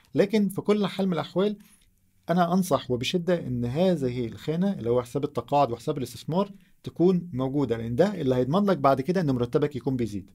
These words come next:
هتلاقي بعد كده بقى مثلا مصاريف الانتقالات، سواء كانت سيارة أو مواصلات عامة أو تأمين أو ترخيص أو بترول أو صيانة أو أي مصاريف تانية أنت ممكن تكون بتصرفها، مصاريف خاصة بالتأمين، مصاريف خاص بالطعام والشراب،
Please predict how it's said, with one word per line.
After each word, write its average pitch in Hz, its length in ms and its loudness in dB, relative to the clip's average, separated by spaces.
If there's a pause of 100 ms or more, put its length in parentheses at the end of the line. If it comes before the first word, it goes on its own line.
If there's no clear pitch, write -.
(140)
هتلاقي 202 260 2
بعد 160 180 6
كده 170 160 4
بقى 151 180 6
مثلا 151 200 0
مصاريف 131 400 -2
الانتقالات، 120 640 -2
سواء 123 180 2
كانت 117 240 -4
سيارة 135 600 0
أو 113 80 -4
مواصلات 113 360 -6
عامة 143 280 -4
أو 120 200 -4
تأمين 127 360 -6
أو 131 140 -4
ترخيص 127 400 -6
أو 127 140 -4
بترول 143 340 -4
أو 127 120 -4
صيانة 147 440 -4
أو 123 120 -2
أي 147 260 -2
مصاريف 120 300 -4
تانية 143 280 -2
أنت 123 160 -6
ممكن 127 260 -6
تكون - 240 -6
بتصرفها، 147 600 -2 (380)
مصاريف 135 320 -2
خاصة 139 300 -4
بالتأمين، 135 640 -4
مصاريف 123 320 -4
خاص 143 260 -8
بالطعام 117 460 -2
والشراب، 143 560 0